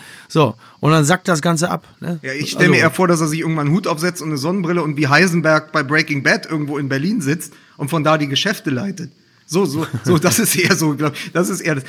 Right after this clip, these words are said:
Speaker 2: Also es ist wirklich eine Mischung zwisch-, zwischen diesen beiden Dingen, dass man wirklich sagt, auf der einen Seite könnte das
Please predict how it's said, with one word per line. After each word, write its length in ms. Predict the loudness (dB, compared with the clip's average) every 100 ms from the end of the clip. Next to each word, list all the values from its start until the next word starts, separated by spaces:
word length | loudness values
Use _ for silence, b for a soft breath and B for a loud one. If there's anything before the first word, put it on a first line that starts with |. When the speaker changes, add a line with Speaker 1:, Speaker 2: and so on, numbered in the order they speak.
| B
Speaker 2:
Also 160 | -4 -2
es 80 |
ist 180 | -4 -2
wirklich 220 | -2 0
eine 100 | 2
Mischung 480 | 2 2 0 -4 -6
zwisch-, 340 | -6 -4 -4 -6
zwischen 280 | -2 0 0
diesen 240 | 0 -2
beiden 240 | -2 -6
Dingen, 200 | -4 -4
dass 120 | -4 -4
man 200 | -6 -6
wirklich 200 | -8 -6
sagt, 240 | -8 -8
auf 140 | -10
der 120 | -6 -4
einen 200 | -2 -2
Seite 260 | -4 -6
könnte 300 | -4 -4 -2
das 240 | -4 -6